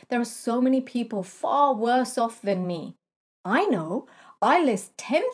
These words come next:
things that I'm grateful for in this moment so I can totally bypass the fact that I'm feeling shit and I feel like a giant failure. I feel like I'm not good enough.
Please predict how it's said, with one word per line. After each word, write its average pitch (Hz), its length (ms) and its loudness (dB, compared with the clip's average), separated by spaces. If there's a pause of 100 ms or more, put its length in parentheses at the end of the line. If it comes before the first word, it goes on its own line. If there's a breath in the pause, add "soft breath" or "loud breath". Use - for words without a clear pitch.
things 196 380 0
that 170 120 0
I'm 233 280 0
grateful 226 400 0
for 214 280 2
in 170 120 -2
this 262 220 -2
moment 202 360 2
so - 160 -6
I 196 100 0
can 196 180 -4
totally 302 460 0
bypass 269 600 0
the 285 120 2
fact - 560 0 (280 loud breath)
that 185 120 -4
I'm 190 200 -2
feeling 254 360 0
shit - 600 -4 (240 loud breath)
and 208 120 0
I 196 80 -2
feel 262 220 -2
like 269 200 -2
a 214 40 0
giant 202 500 -2
failure. 190 580 -2 (220 loud breath)
I 190 120 -2
feel 233 240 -2
like 285 180 -4
I'm 208 160 0
not 208 240 -2
good 202 160 -2
enough. 175 400 -8